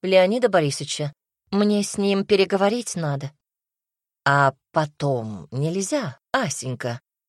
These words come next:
осторожно спросила Рита. «Ты ж за рулём». «Да это срочно, тётя Рит. Это адвокат, очень хороший. И не волнуйтесь,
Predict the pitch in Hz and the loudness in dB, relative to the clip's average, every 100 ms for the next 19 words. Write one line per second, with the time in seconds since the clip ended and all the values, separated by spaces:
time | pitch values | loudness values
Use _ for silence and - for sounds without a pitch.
0 | _ _ - 139 143 151 151 139 147 - | _ _ -2 -2 0 -2 -2 -2 -6 -4
1 | 170 165 - 165 135 123 - 143 131 - | -6 -4 -8 -8 -6 -6 -6 -6 -8 -10
2 | 139 _ _ _ _ _ _ - 117 113 | -18 _ _ _ _ _ _ -6 -6 -4
3 | - 120 120 143 190 233 233 123 _ _ | -6 -6 -6 -2 -2 -2 -4 -6 _ _
4 | _ _ _ _ _ 147 180 226 214 220 | _ _ _ _ _ 0 2 2 2 2
5 | 220 156 170 151 202 196 175 143 - _ | 4 2 -2 -2 -4 -4 -6 -8 -14 _
6 | _ - 165 214 196 233 - 180 147 - | _ 0 2 4 4 2 2 0 0 -8
7 | _ - 226 262 240 214 190 165 143 - | _ 2 2 2 -2 0 2 0 -4 -8
8 | 143 _ _ _ _ - 160 190 202 208 | -12 _ _ _ _ -6 0 2 4 4
9 | 285 262 - 139 - | 0 -2 -2 -4 -6